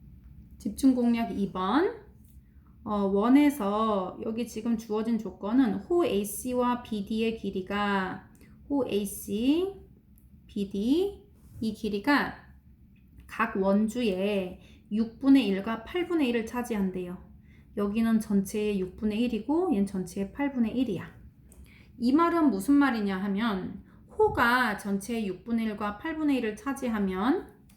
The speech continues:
이 말은 곧, 어, 중심각도, 중심각과 원주각이 이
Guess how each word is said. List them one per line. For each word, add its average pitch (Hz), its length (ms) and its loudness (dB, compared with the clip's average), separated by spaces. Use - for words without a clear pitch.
이 220 100 0
말은 240 400 0
곧, - 400 -2
어, 196 280 0
중심각도, 226 880 0
중심각과 196 720 -2
원주각이 196 1000 -2
이 320 380 2